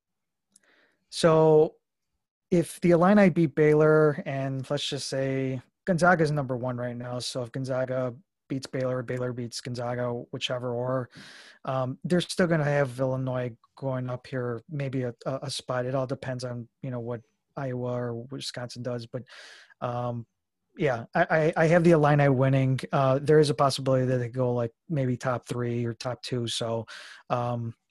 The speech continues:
I, we'll see. I mean, we'll see. It's a, it's, it's a crazy week in college basketball,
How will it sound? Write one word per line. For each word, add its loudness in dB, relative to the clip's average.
I, 0
we'll 2
see. 4
I -2
mean, 2
we'll 2
see. 2
It's -2
a, -6
it's, -6
it's -2
a 2
crazy 4
week 2
in 0
college 0
basketball, -2